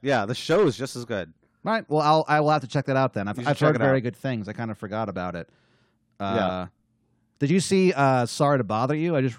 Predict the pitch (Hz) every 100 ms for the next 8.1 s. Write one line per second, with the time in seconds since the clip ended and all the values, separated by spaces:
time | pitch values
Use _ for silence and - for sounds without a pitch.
0 | 123 117 120 110 107 - 110 90 - _
1 | _ _ _ _ _ _ _ - - 143
2 | 156 139 127 - 202 185 135 113 123 135
3 | 117 165 160 147 110 120 113 101 87 -
4 | - 117 110 107 - 104 101 101 101 _
5 | - 151 170 151 135 131 127 104 95 113
6 | 123 120 104 101 - 95 90 208 - 415
7 | - 120 147 185 - 110 127 165 190 190